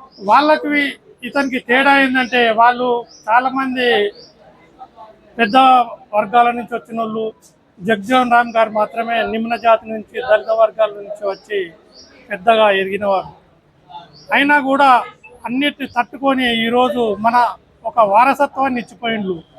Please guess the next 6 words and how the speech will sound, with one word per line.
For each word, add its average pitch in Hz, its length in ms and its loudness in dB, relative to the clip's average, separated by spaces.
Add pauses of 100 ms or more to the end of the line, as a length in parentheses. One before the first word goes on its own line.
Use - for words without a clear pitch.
(260)
కానీ 240 160 0
ఆ 226 180 4
వారసత్వాన్ని 247 800 2
మనం 233 260 -2
ఈరోజు 220 420 -4
నిలుపుకోలేకపోతున్నాం. 214 1080 -4